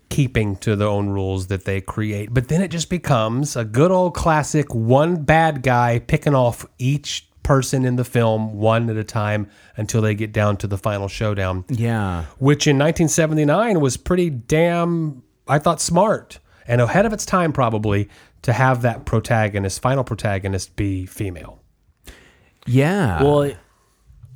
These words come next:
Speaker 3: it's my understanding that the character Ripley was actually written as a man.
Speaker 1: Agree. Yeah, I heard the
Speaker 2: Yeah.
Speaker 1: same thing.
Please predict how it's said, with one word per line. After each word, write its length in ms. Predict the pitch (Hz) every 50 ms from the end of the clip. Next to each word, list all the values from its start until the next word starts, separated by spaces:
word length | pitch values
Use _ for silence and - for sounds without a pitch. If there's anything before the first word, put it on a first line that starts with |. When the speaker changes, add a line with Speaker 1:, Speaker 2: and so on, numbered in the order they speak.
| - _
Speaker 3:
it's 180 | - 156 175 202
my 140 | 294 311 320
understanding 520 | 277 180 165 - - 165 151 143 139 131
that 120 | 123 117
the 60 | - 123
character 360 | - - 151 151 151 - 123
Ripley 320 | 120 120 - - 127 123
was 200 | 117 120 123 120
actually 420 | - - 120 127 - - 147 120 113
written 260 | 113 117 - - 110
as 140 | 110 110 107
a 40 |
man. 380 | 101 101 101 104 113 113 104 98
Speaker 1:
Agree. 360 | 113 110 90 104 101 90 90 95
Yeah, 100 | 95 90
I 20 |
heard 220 | 85 92 101 98
the 60 | 110 117
Speaker 2:
Yeah. 240 | 110 101 92 87
Speaker 1:
same 100 | 80 92
thing. 80 | 98 -